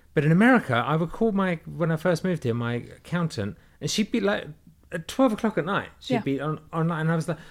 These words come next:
Speaker 1: I realized that the working life here is way more hours, way more hours than in England.
Speaker 2: Yeah.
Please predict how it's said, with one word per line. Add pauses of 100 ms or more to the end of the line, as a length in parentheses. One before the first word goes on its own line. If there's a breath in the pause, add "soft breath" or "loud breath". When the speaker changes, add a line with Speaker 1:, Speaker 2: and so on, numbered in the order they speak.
(120)
Speaker 1:
I
realized
that (340 soft breath)
the
working
life
here
is (600)
way
more
hours,
way
more
hours
than
in
England.
Speaker 2:
Yeah.